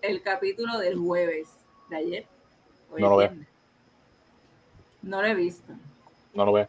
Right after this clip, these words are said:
Speaker 1: Pero entonces me envían esto por Instagram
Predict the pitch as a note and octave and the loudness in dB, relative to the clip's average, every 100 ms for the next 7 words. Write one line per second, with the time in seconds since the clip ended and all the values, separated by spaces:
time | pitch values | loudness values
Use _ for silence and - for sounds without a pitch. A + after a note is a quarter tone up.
0 | - A#3 A#3 A#3 A#3+ C4+ C#4+ C4 A3+ A3 | 2 4 4 2 0 2 0 2 2 2
1 | A3+ A#3+ C#4 C#4 C4 C4+ C#4 C4+ B3+ A#3+ | 4 4 4 2 0 0 0 0 0 0
2 | A#3 A3 F3+ F3 E3+ E3+ F3+ | -2 -4 -4 -2 -4 -6 -10